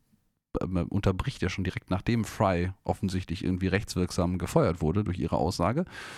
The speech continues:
Und sagt so, „Nee, nee, nee, halt mal irgendwie. Also als ich hier sortiert habe, habe ich was gefunden.“ Und zwar ein Formular von einer gewissen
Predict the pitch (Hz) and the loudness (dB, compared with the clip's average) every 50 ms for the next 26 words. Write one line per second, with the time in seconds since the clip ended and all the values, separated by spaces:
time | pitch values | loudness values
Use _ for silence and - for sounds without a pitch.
0 | - - - _ _ _ _ _ _ _ - 104 107 101 - 101 107 120 135 139 | -18 -20 -20 _ _ _ _ _ _ _ 0 0 0 2 2 2 2 4 2 4
1 | 143 139 123 92 90 87 - - - - - - - - 117 107 - - 90 71 | 4 2 2 2 -2 -4 -12 -18 -20 -20 -20 -12 -2 0 0 0 2 0 0 0
2 | 76 85 90 - - 90 85 95 98 - 95 95 101 73 98 120 127 117 - 117 | 0 -4 -2 -2 -4 -4 -4 -4 -6 -4 -2 0 2 2 2 2 0 0 0 2
3 | 104 107 - - - 175 165 - 95 92 95 92 95 95 98 98 98 98 95 90 | 0 0 -2 0 0 0 0 2 2 2 2 2 2 2 2 2 0 0 0 -2
4 | 90 - - 98 - - - 117 107 85 64 62 69 85 90 - - - - - | -2 -2 -4 -6 -4 0 2 2 2 2 -2 -4 -6 -6 -8 -10 -16 -18 -18 -18
5 | - - - - _ _ _ - - 104 101 - - - 120 123 127 110 98 113 | -18 -18 -20 -20 _ _ _ 0 0 0 0 0 0 2 4 4 6 6 4 4
6 | 117 - - 104 101 - - 113 107 98 95 98 110 110 101 98 113 123 120 110 | 2 2 2 0 0 2 2 2 4 4 4 6 6 4 4 4 4 2 0 -2
7 | 113 - - - - - 113 123 120 - - 101 98 104 101 - 107 107 127 - | -6 -12 -16 -14 -4 -2 0 0 2 2 2 2 4 2 2 2 0 0 0 2
8 | - 120 110 | 2 4 4